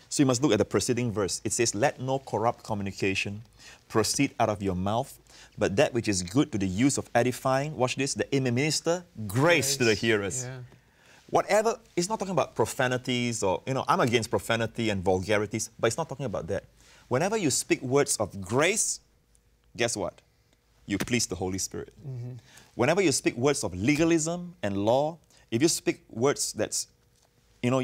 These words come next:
Speaker 1: imply, like, your children, for example, "Daddy's gonna love you if you behave." That's not grace, and it grieves the Holy Spirit.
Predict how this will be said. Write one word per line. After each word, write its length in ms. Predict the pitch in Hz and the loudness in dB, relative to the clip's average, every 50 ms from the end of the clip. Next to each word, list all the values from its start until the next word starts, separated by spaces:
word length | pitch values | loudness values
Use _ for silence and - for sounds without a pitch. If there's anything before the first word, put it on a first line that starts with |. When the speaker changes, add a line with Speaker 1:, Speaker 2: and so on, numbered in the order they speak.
| - - - | -4 -4 -4
Speaker 1:
imply, 400 | 127 117 - - 143 143 139 127 | -4 -4 -2 0 0 2 2 2
like, 180 | 113 95 - - _ - - - | 2 0 -2 -2 _ -20 -14 -6
your 140 | - 101 92 | -4 -2 -2
children, 360 | - - 117 113 104 107 101 | 0 0 0 0 0 0 -2
for 100 | 95 101 | -2 -2
example, 400 | 95 85 104 104 98 95 104 92 - - - - - | -2 0 0 0 0 0 -4 -8 -8 -10 -20 -8 -2
"Daddy's 240 | 123 131 156 151 - | 0 2 2 4 2
gonna 140 | 127 110 101 | 2 2 2
love 300 | 101 107 120 123 113 107 | 4 4 2 2 2 0
you 280 | 120 123 95 85 95 98 - _ - | -2 -4 -4 -4 -8 -12 -16 _ -8
if 100 | 113 92 | -4 -2
you 80 | 104 98 | -2 0
behave." 520 | 90 92 90 104 92 80 - - - - _ _ _ _ _ _ _ _ _ _ _ _ _ - | 0 0 0 0 0 0 -4 -12 -20 -20 _ _ _ _ _ _ _ _ _ _ _ _ _ -6
That's 120 | 170 - | -6 -4
not 160 | - 151 98 95 | -2 -4 -4 -4
grace, 520 | 92 104 110 120 151 - - - - - _ _ _ _ _ _ _ _ _ _ _ - | -2 -2 -2 -2 -2 -4 -6 -8 -8 -12 _ _ _ _ _ _ _ _ _ _ _ -6
and 80 | 117 113 107 | -4 -4 -4
it 60 | 92 | -2
grieves 220 | 87 147 160 151 | 2 2 2 2
the 100 | - 101 | 2 0
Holy 180 | 95 110 107 110 | 0 0 0 0
Spirit. 320 | - - 107 92 - - | -2 -4 -6 -6 -8 -8